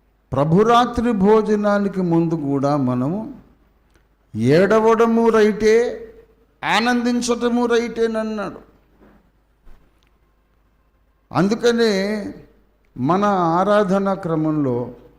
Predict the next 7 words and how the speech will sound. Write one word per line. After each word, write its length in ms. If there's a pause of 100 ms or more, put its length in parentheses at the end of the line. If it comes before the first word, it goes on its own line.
(580)
ముందు 200
మీరు 220
ఏడవడానికి, 720
పాపాలు 540
ఒప్పుకోవడానికి 640
టైం 340
ఇస్తాం. 460